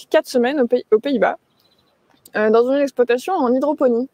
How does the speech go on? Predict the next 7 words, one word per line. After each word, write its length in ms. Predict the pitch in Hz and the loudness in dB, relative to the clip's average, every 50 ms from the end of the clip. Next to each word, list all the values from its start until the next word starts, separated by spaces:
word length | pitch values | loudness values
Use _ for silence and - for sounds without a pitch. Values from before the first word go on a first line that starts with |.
| _ _ _ _ _ - - | _ _ _ _ _ -6 -2
euh, 180 | 220 214 220 220 | 0 2 2 0
qui 180 | - - 240 233 | -2 -2 -6 -4
fonctionne 540 | - 247 240 233 - - - 302 330 320 | -2 -2 -2 -2 -4 -4 -4 -2 0 2
de 80 | 269 240 | 2 2
manière 420 | 214 208 214 214 247 269 - - _ - | 2 0 -2 -2 -2 -2 -4 -8 _ -16
très 220 | - - - 453 | -6 0 0 0
différente 580 | 381 320 262 - - 220 220 254 285 - - _ | 0 0 -4 -2 -2 -2 -2 -2 -8 -8 -14 _